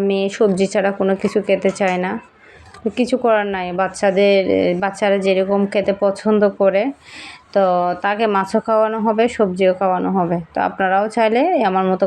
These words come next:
করতে পারেন। আমার মেয়েকে নিয়ে আমি খুব মানে কষ্টের মধ্যে আছি, সে মাছ মাংস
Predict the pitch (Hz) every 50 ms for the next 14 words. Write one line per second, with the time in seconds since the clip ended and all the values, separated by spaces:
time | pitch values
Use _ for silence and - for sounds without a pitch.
0 | 196 - 190 185 - 180 185 190 180 170 185 185 185 180 - _ _ _ _ -
1 | - - - - - - _ - _ - - - - - - - - - 208 214
2 | 214 214 220 220 214 226 226 214 208 208 208 202 202 - 240 240 240 247 254 247
3 | 247 - - _ _ _ _ _ _ _ - 214 208 202 202 196 196 196 226 -
4 | - - - 226 214 208 196 196 180 185 202 196 190 - - 190 185 170 - -
5 | 202 202 214 196 202 202 196 190 185 - - 202 190 185 190 190